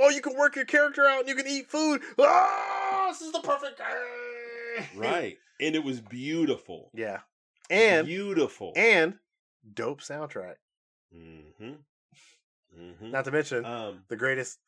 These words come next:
Speaker 1: living actor of all time, Samuel L. Jackson, was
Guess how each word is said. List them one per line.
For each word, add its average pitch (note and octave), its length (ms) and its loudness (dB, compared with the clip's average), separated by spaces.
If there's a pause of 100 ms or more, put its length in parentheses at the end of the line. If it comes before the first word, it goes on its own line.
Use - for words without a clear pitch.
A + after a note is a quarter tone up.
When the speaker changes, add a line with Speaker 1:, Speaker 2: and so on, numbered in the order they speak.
(200)
Speaker 1:
living B2 260 -4
actor A#2+ 320 -4
of G#2+ 80 -8
all A2 140 -4
time, G#2 360 -10 (260)
Samuel G#2+ 460 -4
L. G2 40 -6
Jackson, A2 440 -8 (400)
was G2+ 500 -4